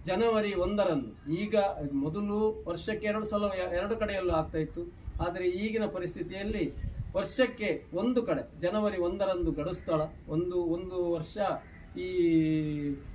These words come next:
ಆ, ಕಿಳಿಂಜಾರ ಅರಮನೆಯ, ಆ, ಮೈದಾನದಲ್ಲಿ ಅವರು ಬಿಟ್ಟುಕೊಟ್ಟಿದ್ದಾರೆ ಇದಕ್ಕೆ, ದೈವಕ್ಕೆ.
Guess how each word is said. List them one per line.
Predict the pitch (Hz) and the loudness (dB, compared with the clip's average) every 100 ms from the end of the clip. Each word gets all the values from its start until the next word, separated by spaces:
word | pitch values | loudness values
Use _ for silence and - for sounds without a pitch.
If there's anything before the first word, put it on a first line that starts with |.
| - - | -14 -8
ಆ, | 147 147 | -6 -4
ಕಿಳಿಂಜಾರ | 160 190 196 185 175 | -4 -4 -2 0 2
ಅರಮನೆಯ, | 165 180 180 170 165 160 - - - - - - | 2 2 2 2 2 -2 -4 -10 -16 -16 -14 -4
ಆ, | 151 151 147 - - - - - 156 160 | -2 -2 -4 -8 -14 -14 -14 -8 -2 2
ಮೈದಾನದಲ್ಲಿ | 165 180 175 160 143 143 160 - | 2 2 2 2 2 -2 -4 -6
ಅವರು | 147 165 | -2 0
ಬಿಟ್ಟುಕೊಟ್ಟಿದ್ದಾರೆ | 160 170 208 160 156 143 | 0 -2 -2 0 0 2
ಇದಕ್ಕೆ, | 139 139 156 | 0 0 -4
ದೈವಕ್ಕೆ. | 147 151 139 139 156 | -2 -2 -2 -4 -10